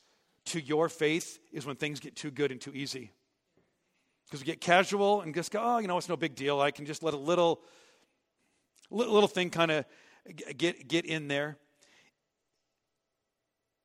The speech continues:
About the same time Hosea is writing this, there's another prophet. His name is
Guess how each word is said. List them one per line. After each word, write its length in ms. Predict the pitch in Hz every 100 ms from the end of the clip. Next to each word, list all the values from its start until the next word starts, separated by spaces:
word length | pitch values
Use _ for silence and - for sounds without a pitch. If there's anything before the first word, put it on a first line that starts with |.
| _ _ _ _ _ _ _ _ _ _ _
About 280 | 175 226 240
the 60 | 202
same 260 | - 233
time 180 | 220 180
Hosea 400 | 165 165 180 185
is 140 | 147 156
writing 240 | 151 139
this, 180 | 139 135
there's 220 | 156 147
another 340 | 143 170 185
prophet. 400 | 156 - 131 131
His 160 | 139 160
name 180 | 156 156
is 300 | 143 135